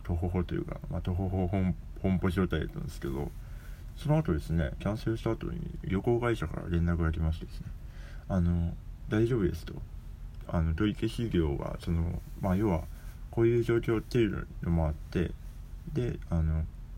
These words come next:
まあ、事情も多分あると思うんで、みたいな感じで、あの、キャンセル料が特になくてですね、あ、なんて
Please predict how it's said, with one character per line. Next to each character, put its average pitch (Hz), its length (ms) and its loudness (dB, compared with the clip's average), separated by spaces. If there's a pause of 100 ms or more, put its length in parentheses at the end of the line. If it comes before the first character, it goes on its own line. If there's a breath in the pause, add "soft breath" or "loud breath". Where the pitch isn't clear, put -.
(180)
ま 92 80 -2
あ、 - 20 -2 (200)
事 87 140 0
情 101 200 2
も 101 140 -2
多 107 120 2
分 82 200 2
あ 87 60 6
る 87 80 4
と 80 100 -2
思 87 160 -2
う 90 40 -2
ん 87 100 0
で、 - 100 0
み - 80 -2
た - 80 -6
い - 20 -6
な - 60 -8
感 - 160 -6 (140)
じ - 60 -6
で、 - 80 -4 (960 loud breath)
あ 85 80 4
の、 82 140 4
キ 101 100 -2
ャ 104 60 0
ン 104 80 -2
セ 117 100 0
ル 110 100 4
料 85 140 2
が 90 160 -6
特 87 240 0
に 80 160 0
な 87 160 2
く - 120 -10
て - 100 -6
で - 100 -6
す - 120 -8
ね、 - 100 -6 (880 loud breath)
あ、 85 260 2
な 92 80 2
ん 110 80 0
て 85 280 4